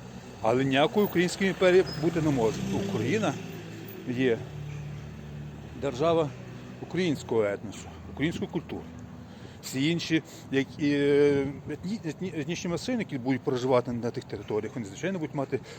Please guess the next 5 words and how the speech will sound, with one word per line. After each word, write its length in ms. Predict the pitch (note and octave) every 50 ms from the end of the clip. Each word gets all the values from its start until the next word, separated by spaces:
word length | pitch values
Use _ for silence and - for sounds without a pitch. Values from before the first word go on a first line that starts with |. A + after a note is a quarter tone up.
| - - -
право, 240 | A#2+ C3+ D#3 D#3+ C#3
можливість 520 | B2+ A#2 G#2+ A#2+ D3+ D3+ C3+ A2+ - - - - - - -
жити 480 | B2+ A2+ A2+ D3 D3+ C#3 - C3+ B2+ A#2+ - - - - - - - - -
вільно, 500 | A#2+ A2 C#3+ F3+ F#3 F3 D#3 D3 C#3+ C#3+ - - - - - - - C3+
жити 480 | A#2 G#2+ C3+ C3+ C3 - B2 A#2 A2+